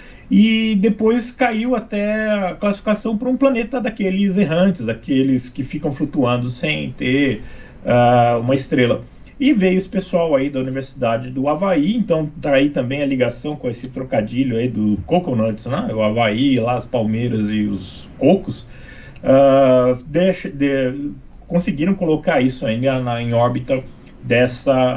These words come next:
anã vermelha. Então, realmente é uma coisa que, ah, dá muito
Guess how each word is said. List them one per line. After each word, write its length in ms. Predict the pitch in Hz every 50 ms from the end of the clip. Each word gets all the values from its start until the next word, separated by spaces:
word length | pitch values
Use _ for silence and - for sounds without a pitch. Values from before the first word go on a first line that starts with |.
| 135 - 135
anã 220 | 135 135 131 127
vermelha. 540 | 127 156 165 147 120 120 120 113 110 - - - - - - - - - - -
Então, 520 | - 226 226 - - 214 240 277 311 320 311 285
realmente 280 | 240 240 226 220 -
é 40 | 247
uma 80 | 262 -
coisa 320 | - 247 233 226 240 254
que, 520 | 247 - - 262 247 226 202 165 127 107 107 - - - -
ah, 720 | - - - 143 147 147 143 139 135 131 127 131 135 131 127 123 127 -
dá 360 | - 143 143 165 190 202 196
muito 420 | 175 151 147 170 185 185 175 -